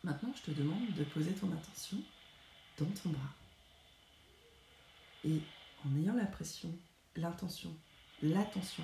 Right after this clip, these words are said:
pardon, dans ton bras, observe comment tu perçois ta main qui est en train de te caresser. Peut-être que tu la sens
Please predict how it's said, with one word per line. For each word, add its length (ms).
pardon, 220
dans 220
ton 80
bras, 200
observe 500
comment 340
tu 180
perçois 520
ta 120
main 220
qui 120
est 160
en 40
train 200
de 120
te 80
caresser. 460
Peut-être 360
que 80
tu 140
la 120
sens 360